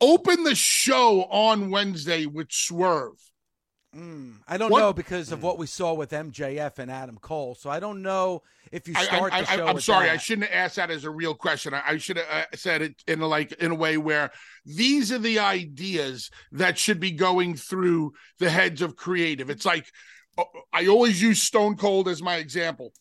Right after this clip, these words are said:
Speaker 1: Steve hit so hard on any given night. It's like, okay,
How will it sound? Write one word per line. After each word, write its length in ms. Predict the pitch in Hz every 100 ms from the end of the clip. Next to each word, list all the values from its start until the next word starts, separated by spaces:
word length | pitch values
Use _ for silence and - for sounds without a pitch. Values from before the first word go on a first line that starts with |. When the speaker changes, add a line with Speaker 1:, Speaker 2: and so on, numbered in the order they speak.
| _ _ _
Speaker 1:
Steve 560 | - - - 226 240 226
hit 300 | 190 214 208
so 400 | - - 226 233
hard 540 | 165 208 208 185 170 175
on 240 | 175 175
any 280 | 185 202 214
given 460 | 170 185 180 180 180
night. 300 | 180 208 240 _ -
It's 200 | 165 202
like, 220 | 180 -
okay, 420 | 196 190 202 147